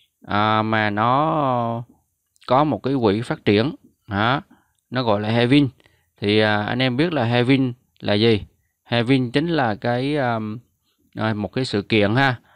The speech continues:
mà cứ bốn năm diễn ra một lần. Thì, ờ, với mỗi lần diễn ra như vậy á, thì Bitcoin nó đều tăng lên.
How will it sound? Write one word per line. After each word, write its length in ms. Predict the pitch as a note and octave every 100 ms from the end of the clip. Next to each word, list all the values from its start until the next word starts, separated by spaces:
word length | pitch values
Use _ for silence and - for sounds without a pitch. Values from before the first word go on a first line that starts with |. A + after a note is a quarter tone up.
| _ _
mà 420 | G#2 G#2+ G#2 G2+ - - _ - -
cứ 240 | D3 D#3+
bốn 240 | E3+ D3+ E3+
năm 200 | D3 B2+
diễn 160 | G#2+
ra 100 | C3
một 160 | C3 G#2+
lần. 200 | A2+ G#2+ - _ _ _ _ _ -
Thì, 220 | A#2+ A#2
ờ, 260 | A2 A2 A2
với 220 | C3 E3+
mỗi 340 | F3 A2+ A2
lần 300 | D3 C3 A2+
diễn 120 | G#2+ B2+
ra 120 | C#3
như 140 | C3
vậy 200 | A2+ G2+
á, 160 | A#2+ B2+ - _ _ -
thì 160 | G#2+
Bitcoin 380 | G2+ C#3 C3+ C3
nó 80 | B2+
đều 160 | C#3 A2
tăng 240 | B2 A#2+
lên. 180 | B2+